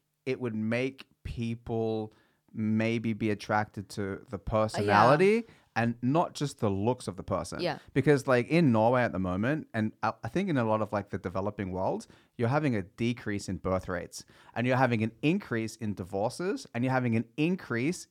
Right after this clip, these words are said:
Speaker 1: in the age of virginity for a lot of people. Like, there's a lot of dudes that aren't getting laid until they're thirty. There's a lot of dudes that can't get girlfriends
Speaker 2: Yeah.
Speaker 1: and there's a lot of people that can't make it work.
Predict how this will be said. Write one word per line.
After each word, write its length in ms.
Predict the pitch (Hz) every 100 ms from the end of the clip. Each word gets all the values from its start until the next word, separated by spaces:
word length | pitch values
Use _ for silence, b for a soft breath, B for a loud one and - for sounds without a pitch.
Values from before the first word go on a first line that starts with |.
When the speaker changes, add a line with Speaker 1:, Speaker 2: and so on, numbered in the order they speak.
| -
Speaker 1:
in 140 | 110
the 160 | 104 -
age 240 | 107 113 113
of 100 | 98
virginity 480 | 101 98 107 113
for 160 | 113 110
a 40 | 101
lot 140 | 101
of 100 | 98
people. 320 | 101 113 92
Like, 120 | 113 123
there's 120 | 117
a 60 |
lot 260 | 98 98 113
of 100 | 101
dudes 280 | 87 104 101
that 140 | 98
aren't 200 | - 101
getting 220 | 98 98 95
laid 180 | 95 92
until 200 | 87 90
they're 120 | 76
thirty. 360 | - 92 85 - b b
There's 100 | 117
a 40 | 110 131
lot 80 | 131
of 60 |
dudes 200 | 120 117
that 180 | 113 -
can't 220 | 117 110
get 160 | 101 90
girlfriends 540 | 120 143 180 196 220 -
Speaker 2:
Yeah. 200 | 196 180
Speaker 1:
and 80 | 127
there's 100 | 120
a 40 |
lot 120 | 131
of 100 | 135
people 320 | 131 127 117 107
that 180 | 98
can't 300 | - 113 107
make 180 | 101 101
it 100 | 85
work. 340 | 92 117 76